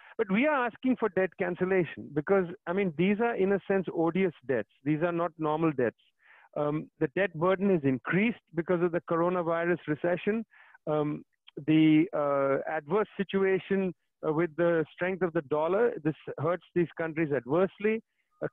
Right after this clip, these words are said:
currently, Argentina is in the process of another default. Uh, this is going to prevent Argentina from ever becoming solvent. Uh, you know, there's thirty-two trillion dollars sitting in illegal tax havens.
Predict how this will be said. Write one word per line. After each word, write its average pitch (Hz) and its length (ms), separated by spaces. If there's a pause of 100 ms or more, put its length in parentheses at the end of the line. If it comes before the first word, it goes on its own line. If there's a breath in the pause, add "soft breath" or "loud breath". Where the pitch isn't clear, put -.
currently, 196 640
Argentina 185 640
is 180 60
in 175 160
the 160 180
process 165 440
of 160 120
another 151 400
default. 185 560 (460)
Uh, 151 160
this 156 140
is 170 120
going 180 220
to 180 80 (100)
prevent 180 400
Argentina 180 640
from 165 140 (100)
ever 190 240
becoming 151 480
solvent. 123 400 (480 soft breath)
Uh, 151 100
you 202 100
know, 208 100 (240)
there's 180 140 (140)
thirty-two 220 380 (100)
trillion 208 360
dollars 180 420
sitting 180 300
in 175 320
illegal 175 340 (100)
tax 156 280
havens. 123 380